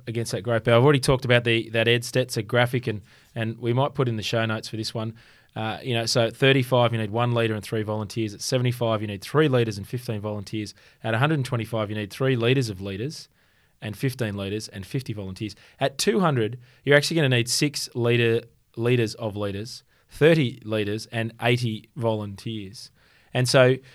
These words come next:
uh, you know, Matt acknowledged this, worked hard on putting the pathway together, you know, thought about the role of team member and team leader,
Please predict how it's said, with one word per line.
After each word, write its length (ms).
uh, 240
you 280
know, 120
Matt 280
acknowledged 480
this, 640
worked 300
hard 220
on 120
putting 220
the 60
pathway 480
together, 440
you 100
know, 100
thought 280
about 240
the 100
role 260
of 100
team 240
member 280
and 120
team 280
leader, 440